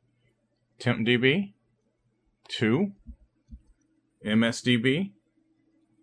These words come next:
four, master, one, temp D B, two,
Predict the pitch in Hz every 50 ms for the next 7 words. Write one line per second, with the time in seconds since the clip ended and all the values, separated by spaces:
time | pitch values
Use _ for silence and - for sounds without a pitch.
0 | _ _ _ - - - - 110 110 117 151 202 202 - _ _ _ _ _ _
1 | _ _ _ _ _ _ _ _ _ _ _ _ _ _ _ _ _ _ _ -
2 | 92 98 107 110 113 117 - - 160 175 208 196 - _ _ _ _ _ _ _
3 | _ _ _ _ _ _ _ _ _ _ _ _ _ _ _ _ _ _ _ _
4 | - 92 98 104 110 117 139 185 196 - - _ _ _ _ _ _ _ _ _
5 | _ _ _ _ _ _ _ _ _ _ _ _ _ _ _ _ _ _ _ _
6 | - - 120 117 - 110 135 135 127 131 147 156 180 202 196 - - _ _ _
7 | _ _ _ _ _ - - _ _ _ _ - - - _ _ _ _ _ _
8 | _ _ - - 120 120 135 180 196